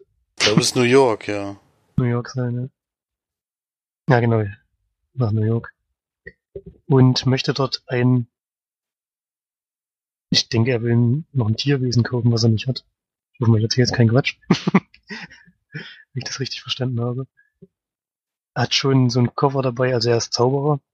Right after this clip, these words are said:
Speaker 2: Und trägt so einen Koffer mit sich rum, in dem sich halt die fantastischen Tierwesen befinden.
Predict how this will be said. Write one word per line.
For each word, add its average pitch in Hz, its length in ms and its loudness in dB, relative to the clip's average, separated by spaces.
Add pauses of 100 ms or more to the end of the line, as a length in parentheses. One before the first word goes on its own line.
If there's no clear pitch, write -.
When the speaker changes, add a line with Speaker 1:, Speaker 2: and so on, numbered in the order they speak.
(1160)
Speaker 2:
Und 123 680 4 (1900)
trägt - 360 -4
so 120 120 0
einen 110 60 -2
Koffer 127 220 0
mit 123 160 2
sich - 200 -6
rum, 127 140 2
in 117 80 2
dem 120 180 0
sich 117 300 -4
halt 117 180 -6
die 113 60 -16
fantastischen 117 480 -2
Tierwesen 123 380 -2
befinden. 135 500 0